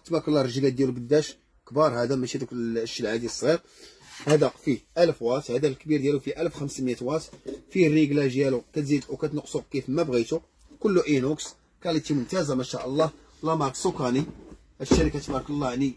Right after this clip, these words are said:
آه، جوده عاليه ما شاء الله، يعني السلعه ديالها كل جربناها ما عمرها حشمتنا مع الناس نهائياً.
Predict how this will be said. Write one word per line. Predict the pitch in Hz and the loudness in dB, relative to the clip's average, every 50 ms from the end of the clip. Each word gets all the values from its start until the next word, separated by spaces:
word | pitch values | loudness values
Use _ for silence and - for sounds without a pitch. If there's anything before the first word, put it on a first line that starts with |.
| - 127 131 | -6 -12 -10
آه، | 131 131 131 135 135 135 131 131 131 127 123 123 - _ - - - - | -8 -6 -4 -4 -4 -4 -4 -4 -6 -6 -8 -10 -14 _ -20 -16 -6 0
جوده | 139 175 160 147 139 127 | 2 2 4 4 2 2
عاليه | 135 165 175 160 139 131 135 | 0 0 0 2 2 2 2
ما | 127 127 | 2 -2
شاء | - - - - | -4 -8 -8 -8
الله، | 123 127 139 143 143 131 | -6 -4 -4 -2 -2 -2
يعني | 127 127 127 | 0 0 0
السلعه | 123 - - - 131 127 135 | 0 -2 -4 -6 -6 -4 -2
ديالها | 135 143 135 135 | -2 -2 -2 -4
كل | - - 165 156 | -4 -4 -4 -4
جربناها | 127 147 139 131 139 139 | -2 -2 -4 -2 -2 -2
ما | 131 117 | -2 -4
عمرها | 117 143 151 165 160 | -4 -4 -2 -2 -4
حشمتنا | - - - - 151 147 - 156 131 | -4 -6 -8 -8 -8 -6 -4 -2 -2
مع | 117 117 | -2 0
الناس | 131 135 131 - - | -2 -2 -4 -2 -2
نهائياً. | 117 117 131 156 147 123 117 117 127 139 | 0 2 2 2 0 0 -2 -2 -2 -2